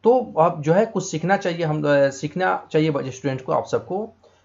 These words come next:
तो आप अपनी कीमती राय ज़रूर दें। शिकायत या सुझाव के लिए कमेंट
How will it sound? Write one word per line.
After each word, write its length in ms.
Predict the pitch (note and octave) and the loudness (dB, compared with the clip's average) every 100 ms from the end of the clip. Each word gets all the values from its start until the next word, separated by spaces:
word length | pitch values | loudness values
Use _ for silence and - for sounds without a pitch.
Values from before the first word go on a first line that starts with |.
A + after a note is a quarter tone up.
| _ | _
तो 80 | A3+ | 2
आप 220 | A#3+ G3 | 6 6
अपनी 200 | G3+ A3 | 4 0
कीमती 300 | G#3+ D#3 D3+ | 0 0 2
राय 160 | F#3 F3 | 4 4
ज़रूर 260 | B2 B2 C#3 | 4 2 2
दें। 140 | G3 | -2
शिकायत 500 | G3 C#3+ D#3+ F#3+ G3 | -4 0 2 2 2
या 120 | D#3 D3+ | -2 -2
सुझाव 340 | C#3+ B2+ D3+ | -2 2 2
के 120 | D3+ | 2
लिए 120 | D3 | -4
कमेंट 400 | F3 B2+ B2 C#3+ | -2 -4 -2 -4